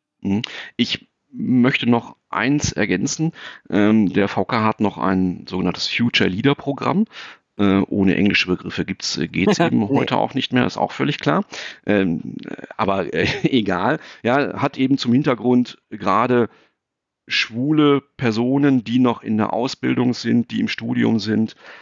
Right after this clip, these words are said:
Speaker 1: äh, eben auch mit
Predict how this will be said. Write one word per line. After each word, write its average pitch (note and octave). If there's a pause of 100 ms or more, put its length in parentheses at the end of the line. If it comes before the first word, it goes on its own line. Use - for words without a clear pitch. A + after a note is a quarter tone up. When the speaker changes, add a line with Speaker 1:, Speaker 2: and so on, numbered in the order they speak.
(220)
Speaker 1:
äh, A2
eben A2
auch - (420)
mit B2+